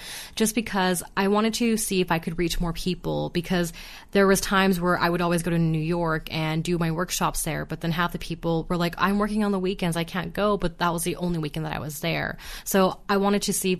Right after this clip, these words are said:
if I can accommodate, um, just, like, other people not within California.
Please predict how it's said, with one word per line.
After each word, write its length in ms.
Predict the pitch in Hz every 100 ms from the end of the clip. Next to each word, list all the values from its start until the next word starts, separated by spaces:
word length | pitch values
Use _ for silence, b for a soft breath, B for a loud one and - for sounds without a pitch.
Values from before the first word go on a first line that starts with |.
| -
if 160 | 190
I 80 | 165
can 140 | 170 175
accommodate, 760 | 165 175 165 160 151 151 151 - - -
um, 480 | 170 156 151 147 160 B B
just, 160 | 185 -
like, 220 | 180 165 - - - 202
other 160 | 190
people 360 | 185 196 170 180
not 220 | 175 160 175
within 220 | 170 165
California. 680 | 165 147 - 156 156 233